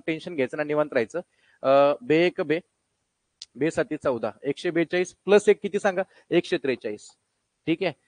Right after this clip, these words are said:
म्हणजे आपल्याला double plus one करायचं. इथं पण same double plus one, हा, लक्षात घ्या. अ, बे साती चौदा, हातचा आला एक, बे सक बारा आणि एक तेरा, एकशे चौतीस, एक, एकशे पस्तीस. म्हणजे एवढं basic आपल्याला करायचंय, म्हणजे घाबरायचं नाही, तिथं tension घ्यायचं नाहीये. कारण एक जरी number चुकला तरी बेरीज येणार नाही आपली मग.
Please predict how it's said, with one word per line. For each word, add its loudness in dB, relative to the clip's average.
म्हणजे 0
आपल्याला 2
double 4
plus 0
one -4
करायचं. 0
इथं -2
पण -2
same -4
double 6
plus -2
one, -2
हा, 0
लक्षात 0
घ्या. -2
अ, 6
बे 2
साती -2
चौदा, 0
हातचा 2
आला 4
एक, -2
बे 0
सक -6
बारा 2
आणि -2
एक -6
तेरा, 2
एकशे -4
चौतीस, -8
एक, -6
एकशे -10
पस्तीस. -12
म्हणजे 2
एवढं 2
basic 0
आपल्याला -2
करायचंय, -2
म्हणजे -6
घाबरायचं 0
नाही, -4
तिथं -4
tension -6
घ्यायचं -2
नाहीये. -2
कारण 0
एक 4
जरी 4
number 2
चुकला -2
तरी 0
बेरीज 4
येणार 4
नाही 2
आपली -2
मग. -6